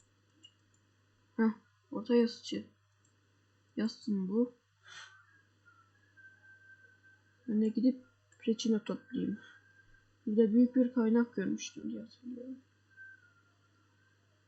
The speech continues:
Bir yerde büyük bir kaynak gördüğümü hatırlıyorum. Yani bir de geçeydi, çok da iyi göremedim. Zaten sonuçta tek bir ışığım var. Yok, buraya çok da kas-,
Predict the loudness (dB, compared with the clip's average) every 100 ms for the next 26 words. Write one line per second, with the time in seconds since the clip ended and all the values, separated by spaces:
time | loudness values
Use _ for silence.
0 | _ 0 2 2 0 0 -2 -2 -4 -2
1 | 0 0 -2 -6 -4 -2 -2 -2 -6 -12
2 | -12 -4 2 2 0 _ _ _ _ _
3 | _ _ _ -2 0 2 2 2 2 4
4 | 4 4 -4 -6 -2 -2 0 -2 -2 -6
5 | -12 _ _ _ _ _ _ _ _ _
6 | _ _ _ _ _ _ _ _ _ _
7 | _ _ _ _ _ _ _ -10 -4 -4
8 | -2 -2 2 2 4 2 2 0 -2 -6
9 | -4 -2 -2 -4 -18 _ _ _ _ _
10 | _ _ _ _ _ _ _ _ _ _
11 | _ _ -6 -4 0 4 4 2 -4 -2
12 | -2 -2